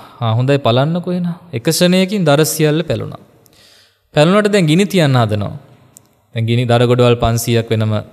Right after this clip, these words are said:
සකස් කරලා තමයි ගිනි තියන්නේ. වෙන වෙනම ගිනි දෙවියන් පුදන්නේ. ගිනි තබන්න කොච්චර හැදුවත් ගිනි ගන්නේ නෑ. එතකොටත් කො-, එකත් එකට මේ මහා ශ්‍රමණයාගේ ඉරිදියා. "අයව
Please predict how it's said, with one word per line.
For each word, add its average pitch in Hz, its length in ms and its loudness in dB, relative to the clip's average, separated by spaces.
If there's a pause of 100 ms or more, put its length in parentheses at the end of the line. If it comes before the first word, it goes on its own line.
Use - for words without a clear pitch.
(380)
සකස් 113 360 -2
කරලා 143 260 2
තමයි 175 220 0
ගිනි 143 200 2
තියන්නේ. 101 320 -8 (840)
වෙන 127 200 2
වෙනම 131 280 4
ගිනි 123 180 0
දෙවියන් 117 340 2
පුදන්නේ. 156 500 -2 (1000)
ගිනි 160 160 2
තබන්න 180 340 2
කොච්චර 170 360 2
හැදුවත් 233 420 2
ගිනි 160 180 2
ගන්නේ 101 280 0
නෑ. - 160 -10 (640)
එතකොටත් 175 440 0
කො-, 143 80 0
එකත් 160 400 -2
එකට 185 220 0 (100)
මේ 196 140 0
මහා 165 280 4
ශ්‍රමණයාගේ 170 480 0
ඉරිදියා. 104 340 -6 (840)
"අයව 139 280 4